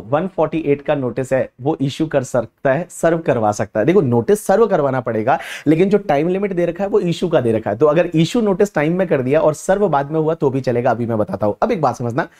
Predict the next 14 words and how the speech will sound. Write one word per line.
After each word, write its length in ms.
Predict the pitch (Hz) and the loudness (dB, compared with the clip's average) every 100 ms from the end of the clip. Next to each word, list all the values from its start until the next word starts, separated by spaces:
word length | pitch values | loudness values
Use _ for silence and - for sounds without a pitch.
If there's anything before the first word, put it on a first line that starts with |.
| - - - - | -20 -20 -8 0
तो 60 | |
मैं 140 | 262 302 | 2 4
बोल 140 | 285 | 4
रहा 80 | 277 | 2
हूं 80 | 294 - | 0 2
तीन 220 | 254 311 | 4 6
केसेस 300 | 311 247 247 | 4 2 4
ऐसे 240 | 190 165 165 | 2 2 0
हैं 180 | 175 - _ _ _ _ _ _ _ - | 0 -4 _ _ _ _ _ _ _ -2
जिसमें 400 | 139 202 208 269 | 2 2 4 2
ये 100 | 269 | 2
मान 240 | 196 185 | 2 0
लिया 200 | 233 226 | 2 2
जाएगा 380 | 175 147 135 - | 4 4 2 -4